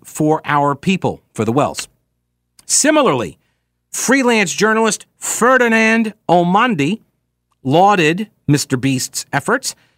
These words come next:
but said that, quote, "It's embarrassing that a YouTuber jetted into Kenya on a charity tour to perform tasks our taxes should have completed ages ago."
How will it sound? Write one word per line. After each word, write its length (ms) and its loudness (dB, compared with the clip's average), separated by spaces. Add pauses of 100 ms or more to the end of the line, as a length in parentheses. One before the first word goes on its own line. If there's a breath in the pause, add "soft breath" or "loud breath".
(160)
but 160 0
said 300 0
that, 100 -2
quote, 300 2
"It's 200 -4
embarrassing 600 0
that 120 0
a 60 0
YouTuber 840 0
jetted 400 0
into 220 0
Kenya 420 0
on 220 0
a 60 -2
charity 500 0
tour 360 -2
to 120 -8
perform 460 0
tasks 680 -4 (100)
our 220 0
taxes 800 -4 (280 soft breath)
should 260 0
have 120 -6
completed 540 -2
ages 460 0
ago." 320 -4